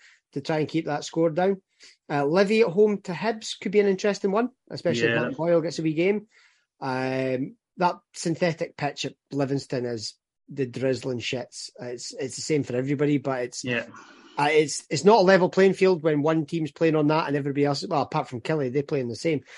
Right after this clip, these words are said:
Speaker 1: But it's, you know, grass for all, or, you know, I think that's how it should be. Um, St Mirren, Ross County, a couple of, I think both those teams have got zero points for the season so far.
Speaker 2: Could be tight.
Speaker 1: Um,
Speaker 2: Ross County haven't been playing that badly, going by,
Speaker 1: No.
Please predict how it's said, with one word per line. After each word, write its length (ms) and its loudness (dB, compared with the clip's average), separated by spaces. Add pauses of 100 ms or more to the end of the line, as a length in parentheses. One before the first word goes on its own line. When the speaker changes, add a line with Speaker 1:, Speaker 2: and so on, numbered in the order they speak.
(240)
Speaker 1:
But 240 6
it's, 320 -2
you 140 0
know, 380 0 (1080)
grass 320 2
for 180 -2
all, 280 4
or, 220 0 (380)
you 160 -2
know, 180 -4
I 100 -10
think 180 -8
that's 400 -12
how 120 -8
it 100 -10
should 240 -6
be. 220 -2 (520)
Um, 420 4
St 240 -2
Mirren, 300 2
Ross 220 2
County, 460 0
a 40 -18
couple 320 -2
of, 180 0 (180)
I 140 0
think 220 -2
both 220 4
those 180 0
teams 200 -2
have 80 -4
got 140 0
zero 300 2
points 380 0
for 80 -6
the 80 -4
season 300 -6
so 160 0
far. 240 -4 (460)
Speaker 2:
Could 160 -2
be 120 2
tight. 340 0
Speaker 1:
Um, 80 -2
Speaker 2:
Ross 180 2
County 320 2
haven't 280 -2
been 180 0
playing 220 2
that 180 -2
badly, 340 2
going 280 0
by, 220 6
Speaker 1:
No. 40 -2